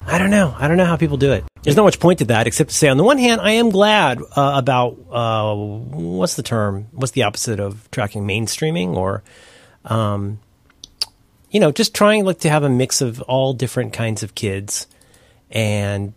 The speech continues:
different, I'm sorry, I'm clicking, you hate that. Uh, and lots of different ability levels and different, you know, issues and not issues. Like, I think that's really good.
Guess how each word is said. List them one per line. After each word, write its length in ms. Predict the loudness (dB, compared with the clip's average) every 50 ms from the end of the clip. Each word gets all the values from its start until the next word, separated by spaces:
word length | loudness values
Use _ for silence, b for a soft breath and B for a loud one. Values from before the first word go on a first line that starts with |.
| _
different, 280 | -8 -8 -6 -4 -4 -4
I'm 100 | -4 -4
sorry, 160 | -4 -2 -4 -4
I'm 40 |
clicking, 300 | -4 -6 -10 -10 -10 -10
you 80 | -10 -10
hate 160 | -10 -10 -10 -12
that. 160 | -12 -14 -14 B B B B B B B
Uh, 220 | B 2 2 2 2
and 120 | 2 2 2
lots 140 | 2 2 2
of 60 | 0
different 200 | 0 2 2 2
ability 320 | 4 6 6 4 4 2
levels 560 | 2 2 2 2 2 2 2 2 0 0 -2 -4
and 560 | -4 -2 -2 0 0 -2 -2 -2 -2 -4 0
different, 800 | -2 -2 -2 0 -2 -2 -2 -4 -6 -6 -10 -16 -16 -16 -18 -20 _ _ -14
you 100 | -12 -10
know, 720 | -10 -8 -10 -10 -12 -12 -14 -14 -14 -16 -16 -16 -18 -10
issues 280 | -8 -8 -4 -4 -4 -2
and 100 | -2 -2
not 220 | 0 0 0 2
issues. 760 | 2 0 0 0 0 2 2 4 4 4 2 0 -2 -6 -10 b b b b b b -8
Like, 140 | -8 -8 -8 _ _ -4
I 140 | 0 0 2
think 160 | 2 2 2
that's 200 | 4 2 2 2
really 240 | 0 2 2 2 2
good. 320 | 2 2 0 0 0 -2